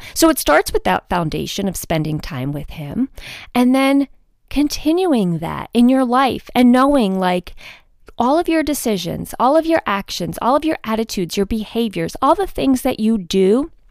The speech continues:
will stem from your relationship with him. And if you are walking close with him, you will want to seek him first in all you do. But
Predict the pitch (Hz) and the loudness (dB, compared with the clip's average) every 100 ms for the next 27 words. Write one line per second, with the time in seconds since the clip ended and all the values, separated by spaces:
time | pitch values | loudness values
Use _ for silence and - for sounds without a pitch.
0 | - _ _ _ - 214 233 - 233 247 | -20 _ _ _ -10 -4 -2 0 2 2
1 | 262 233 208 190 196 175 165 175 185 - | 2 2 2 0 -2 -2 -4 -6 -6 -6
2 | 190 180 190 - 311 269 - - - - | -6 -4 -6 -4 -2 -2 -6 -16 -20 -20
3 | - - - 277 285 269 311 320 - 302 | -20 -20 -4 4 4 6 4 4 4 6
4 | 311 262 285 320 294 254 - 277 349 - | 6 4 0 -2 -2 -2 2 4 4 0
5 | 247 226 214 214 254 - - - - 240 | -4 0 2 4 2 -2 -20 -20 -2 6
6 | 320 339 330 294 311 - 302 - 294 285 | 8 8 6 6 6 4 -2 -2 -4 -4
7 | - 277 254 - 277 285 - 226 233 226 | -2 0 0 2 0 0 0 0 2 0
8 | 220 285 247 202 | 0 0 2 0